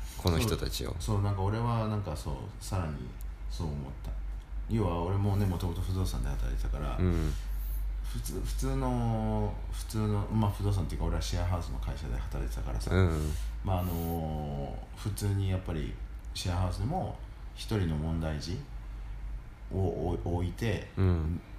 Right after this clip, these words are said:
Speaker 2: みんなが出ちゃうよりかは、その一人を追い出した方がいいっていう考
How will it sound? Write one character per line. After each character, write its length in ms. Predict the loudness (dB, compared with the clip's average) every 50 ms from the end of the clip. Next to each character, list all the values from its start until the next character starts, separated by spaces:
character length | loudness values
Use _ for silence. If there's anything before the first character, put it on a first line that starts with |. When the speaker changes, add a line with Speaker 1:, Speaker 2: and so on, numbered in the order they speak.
| -4 -2
Speaker 2:
み 140 | 2 2 4
ん 80 | 4
な 120 | 2 2 0
が 120 | 0 0
出 140 | 0 -2 -2
ち 100 | -2 -2
ゃ 60 | -2
う 100 | -2 -2
よ 80 | -2 -2
り 80 | -2
か 140 | -2 0 0
は、 200 | 0 0 -2 -6 -8 -8 -8
そ 140 | -8 -6 -4
の 60 | -4
一 200 | -4 -4 -4 -4
人 100 | -4 -4
を 80 | -2 -2
追 80 | -2
い 20 | -2
出 120 | -2 -4
し 80 | -4 -4
た 60 | -4
方 140 | -4 -4 -4
が 60 | -4
い 40 | -4
い 60 | -6
っ 20 | -8 -10 -10
て 80 | -8 -8
い 40 | -8
う 40 |
考 140 | -6 -4 -4